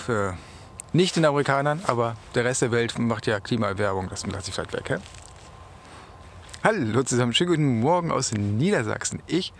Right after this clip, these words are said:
stehe hier in der Lüneburger Heide. Jetzt kommt schon wieder ein Hubschrauber, das ist doch un-, das ist doch unglaublich hier. Was ist denn heute los? Verdammt. In Norddeutschland bei, ähm, im Winter, weil das ist ein Problem, das ich im Moment habe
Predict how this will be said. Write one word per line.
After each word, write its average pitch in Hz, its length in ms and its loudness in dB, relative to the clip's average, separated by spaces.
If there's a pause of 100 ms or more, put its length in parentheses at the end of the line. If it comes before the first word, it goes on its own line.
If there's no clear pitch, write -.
(140)
stehe - 200 -2
hier 156 120 -2
in 123 80 -6
der 117 80 -2
Lüneburger 107 480 -4
Heide. 143 260 -6 (1300)
Jetzt 127 120 -4
kommt 123 140 0
schon 131 100 2
wieder 131 160 4
ein 123 80 2
Hubschrauber, 117 480 0
das 113 120 -2
ist - 80 -4
doch 113 80 0
un-, 117 220 0
das 113 100 0
ist 113 80 -2
doch 120 120 2
unglaublich 117 640 -2
hier. 107 200 -2
Was 104 80 -2
ist 95 80 -8
denn 110 80 -2
heute 110 180 -4
los? 98 540 -4 (360)
Verdammt. 107 420 -4 (3000)
In 175 220 6
Norddeutschland 147 760 4
bei, 127 280 4
ähm, 120 360 4
im 127 160 2
Winter, 120 300 2
weil 117 100 2
das 123 140 2
ist 127 60 2
ein 120 60 0
Problem, 123 300 2
das 117 220 -2
ich 160 180 2
im 131 80 2
Moment 123 260 2
habe 131 300 2